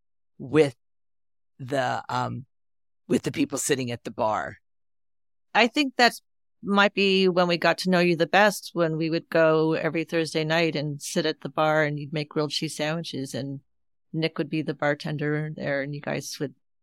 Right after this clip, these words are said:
Speaker 2: banter back and forth. You, you talk to the customers.
Speaker 1: Yeah, no, I think it's a great place for a cook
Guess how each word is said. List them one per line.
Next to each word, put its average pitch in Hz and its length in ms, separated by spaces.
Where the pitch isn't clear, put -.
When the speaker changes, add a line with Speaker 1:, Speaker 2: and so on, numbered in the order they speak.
Speaker 2:
banter 156 320
back 143 240
and 151 140
forth. 139 280
You, 160 260
you 175 200
talk 151 340
to 147 160
the 139 100
customers. 147 720
Speaker 1:
Yeah, 208 420
no, 214 160
I 185 140
think 202 260
it's 196 160
a 180 40
great 175 300
place 165 280
for 147 160
a 131 60
cook 151 300